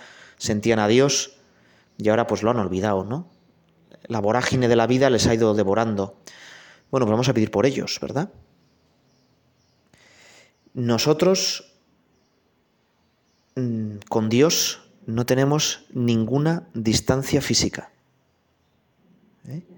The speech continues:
Porque está dentro de nosotros, en nuestra alma en gracia, ¿eh? Lo que nos separa de Dios es que no te veo físicamente, que mis sentidos me engañan, pero estás conmigo, ¿eh? Por eso,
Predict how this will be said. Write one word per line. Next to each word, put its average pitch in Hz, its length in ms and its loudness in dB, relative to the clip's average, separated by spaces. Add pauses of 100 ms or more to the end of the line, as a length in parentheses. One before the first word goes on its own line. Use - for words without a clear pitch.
(1400)
Porque - 280 0
está - 160 0
dentro 151 280 4
de 139 60 4
nosotros, 123 540 0
en 135 140 0
nuestra 120 260 2
alma 165 160 4
en 156 80 2
gracia, 139 420 -2 (760)
¿eh? 185 240 -10 (2000)
Lo 123 260 2
que 123 120 0
nos 113 140 0
separa 143 280 2
de 170 100 6
Dios 180 200 4
es 185 180 2
que 131 160 2
no 127 240 2
te 170 120 6
veo 170 140 6
físicamente, 143 720 0 (840)
que 135 100 4
mis 123 140 2
sentidos 139 340 2
me 165 80 2
engañan, 104 480 -2 (120)
pero 127 180 2
estás 143 300 -2
conmigo, 117 500 -2 (1040)
¿eh? 202 160 -8 (540)
Por 120 160 4
eso, 196 360 2